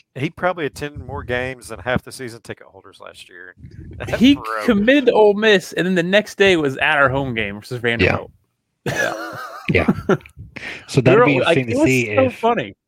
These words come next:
Speaker 3: if Williams commits to O U, but he's coming to Mizzou games. Hey.
Speaker 1: <laughs>
Speaker 2: Yeah, really.
Speaker 3: Or vice versa. If he commits to us and he's going down to Norman for games, red flag right there.
Speaker 1: Yeah.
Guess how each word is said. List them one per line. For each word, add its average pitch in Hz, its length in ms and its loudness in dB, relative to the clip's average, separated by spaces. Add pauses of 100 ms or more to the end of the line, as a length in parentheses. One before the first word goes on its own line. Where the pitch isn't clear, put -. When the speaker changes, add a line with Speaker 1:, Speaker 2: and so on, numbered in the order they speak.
(160)
Speaker 3:
if 120 200 -8
Williams 110 480 -6
commits 101 520 -10
to 90 300 -6 (140)
O 95 120 -2
U, 87 460 -4 (520)
but 98 100 -6
he's 87 160 -8
coming 101 280 -8
to 85 80 -14
Mizzou 98 200 -8
games. 85 480 -12 (200)
Hey. 87 240 -8 (460)
Speaker 1:
<laughs> - 240 -20 (200)
Speaker 2:
Yeah, 113 220 -6
really. 101 320 -10
Speaker 3:
Or 147 140 2
vice 113 240 2
versa. 104 340 -2
If 90 80 -10
he 117 100 -6
commits 113 280 -6
to 110 100 0
us 104 160 -2
and 101 80 -10
he's 95 100 -10
going 101 180 -10
down 98 120 -6
to 92 60 -18
Norman 98 280 -12
for 104 140 -18
games, 104 420 -10 (580)
red 90 220 -4
flag - 360 -10
right - 160 -10
there. - 300 -12 (400)
Speaker 1:
Yeah. - 220 -12